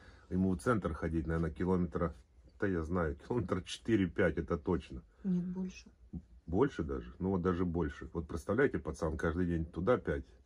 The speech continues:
Speaker 1: и обратно. Ему ж интересно общаться. Так что мототехника нужна ему однозначно. Ну, нам вроде ля-, вроде как одобрили, вроде с понедельника у нас всё срастётся. Так что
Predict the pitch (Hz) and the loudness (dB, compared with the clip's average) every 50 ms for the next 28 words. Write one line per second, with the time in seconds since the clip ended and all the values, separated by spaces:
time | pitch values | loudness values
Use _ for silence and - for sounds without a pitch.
0 | _ _ - 85 82 76 73 71 71 69 - 78 76 82 92 92 90 - - 92 | _ _ -4 -4 -2 -2 -2 -4 -4 -4 -4 -4 0 2 2 2 2 0 -2 -4
1 | 87 101 101 104 92 - 90 78 73 - - - - - - - - 90 - - | -2 0 0 0 0 -2 -4 -6 -6 -6 -10 -12 -12 -12 -14 -8 -6 -6 -6 -4
2 | - 98 90 92 90 - 87 - - 123 92 - - 87 - 87 80 87 80 87 | -4 0 2 2 2 0 0 -2 -2 -2 -2 -2 -6 -6 -4 -2 -2 -2 -2 0
3 | 104 101 92 85 80 80 78 73 76 85 82 78 76 87 82 80 - - - - | 0 0 0 0 0 -2 -2 -2 -2 -2 -2 -2 0 -2 -2 -2 -4 -10 -20 -20
4 | - _ - - - - - - - - - - 131 143 139 131 120 120 123 113 | -20 _ -20 -20 -20 -20 -20 -20 -20 -16 -6 0 2 4 4 4 6 4 4 4
5 | 110 107 110 104 - - _ _ - - - 101 110 95 95 90 - 87 - 101 | 4 4 4 2 0 -2 _ _ -18 -8 -2 0 0 0 0 -2 -2 -2 -2 0
6 | 107 127 143 104 95 92 85 80 78 - - - - - - 87 87 95 87 82 | 2 4 4 4 4 2 2 2 -4 -6 -12 -18 -20 -12 -6 -4 -2 -2 -2 -2
7 | 78 - 87 87 87 87 95 101 90 85 80 73 - 73 73 73 78 82 80 - | -4 -4 -4 -2 -2 0 0 0 0 0 0 -2 -6 -8 -8 -4 -4 -4 -4 -4
8 | - 82 78 76 80 82 78 73 - 76 69 - - - - 82 78 - - - | -8 -8 -8 -6 -6 -6 -6 -6 -8 -12 -12 -10 -14 -12 -8 -8 -8 -8 -10 -10
9 | - 82 | -10 -10